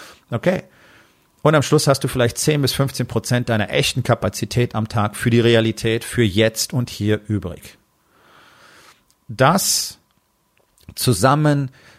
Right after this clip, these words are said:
mit der völlig fehlenden Struktur, die du aller Wahrscheinlichkeit nach in deinem Business hast, führt dazu, dass du eben den ganzen Tag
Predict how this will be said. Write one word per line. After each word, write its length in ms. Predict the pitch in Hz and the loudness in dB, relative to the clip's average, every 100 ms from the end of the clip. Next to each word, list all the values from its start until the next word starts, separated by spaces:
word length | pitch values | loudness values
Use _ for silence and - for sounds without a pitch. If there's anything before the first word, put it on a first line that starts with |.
| _ | _
mit 220 | 120 120 | -4 0
der 320 | 120 110 95 - _ _ _ _ _ | 0 0 -2 -10 _ _ _ _ _
völlig 560 | - - - 202 190 | -14 -2 2 2 2
fehlenden 480 | - - 165 143 131 | 0 0 2 2 0
Struktur, 800 | 110 - 117 - - - 226 135 | -2 -4 -4 -4 -6 0 4 4
die 140 | 104 110 | 2 0
du 100 | 110 | 0
aller 240 | 123 127 | 2 2
Wahrscheinlichkeit 760 | 113 - 113 110 - - 101 104 | 0 0 -2 -2 -4 -2 -2 0
nach 220 | 101 101 | -2 -2
in 100 | 107 | -2
deinem 220 | 101 98 | -2 -2
Business 380 | 101 98 98 - | -4 -4 -6 -2
hast, 420 | 127 147 - - | -2 -2 -6 -12
führt 300 | - 139 127 | -2 0 2
dazu, 400 | 117 110 - 120 | 0 0 0 0
dass 220 | 120 110 | 2 0
du 100 | - | -2
eben 220 | 117 120 117 | -2 0 0
den 120 | 107 | 0
ganzen 360 | 104 113 - | 0 -2 -2
Tag 400 | 127 120 120 127 | 0 2 2 0